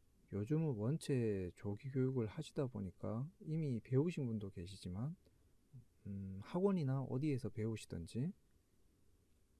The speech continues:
알파벳부터 배우실 거예요. 알파벳의 모양, 쓰는 방법, 그리고 나서 단어나 뭐 발음이나 문법이나 이렇게 점점 늘어나겠죠.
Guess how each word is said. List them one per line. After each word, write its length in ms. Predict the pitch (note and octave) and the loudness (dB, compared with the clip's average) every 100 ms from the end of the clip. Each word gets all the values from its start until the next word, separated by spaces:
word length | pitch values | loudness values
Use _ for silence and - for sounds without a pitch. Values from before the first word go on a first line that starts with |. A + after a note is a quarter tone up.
| - | -6
알파벳부터 1120 | G2+ A2+ D#3+ D#3+ F3 F#3+ - - - B2+ A2+ | 0 0 2 2 2 0 -4 -14 -4 0 0
배우실 380 | G#2 A2 G#2+ G2+ - | 2 0 0 -4 -4
거예요. 360 | G2 A#2 A#2+ G2 _ _ _ - | -2 0 -2 -6 _ _ _ -4
알파벳의 540 | G#2+ A#2+ C3+ C3+ A#2 | -2 0 2 2 0
모양, 480 | G2 G#2+ G#2+ A#2 F3 - - - - - _ - _ _ | 0 2 2 0 -2 -8 -20 -20 -20 -20 _ -20 _ _
쓰는 340 | - F3+ F3 D#3+ | -2 2 4 2
방법, 420 | A2+ G#2 A2+ C#3 - - - - - - - - - - - - - - - | 0 -2 -2 -4 -8 -20 -20 -20 -20 -20 -20 -20 -16 -14 -12 -14 -14 -20 -16
그리고 300 | - C#3+ F3+ | -2 2 4
나서 240 | E3+ B2 B2+ | 4 2 2
단어나 840 | - F2+ G2+ G#2+ G2 G#2+ A2+ A2 | -2 -2 2 2 2 2 2 0
뭐 160 | G#2 F#2+ | -2 -4
발음이나 960 | - G2 A2 G#2+ G2 G2+ A2+ A#2 A#2 B2 - - - - - | -6 -2 2 2 4 2 2 2 0 -2 -8 -20 -20 -20 -2
문법이나 680 | A2 B2 B2 A2+ A2 A2+ A2+ | 0 2 4 2 2 2 0
이렇게 280 | A2 G#2+ G#2 | 0 -2 -2
점점 320 | F#2 F#2+ F#2+ F#2+ | -2 0 0 0
늘어나겠죠. 760 | G#2+ B2 F#2+ E2 - - | 2 2 2 -2 -6 -4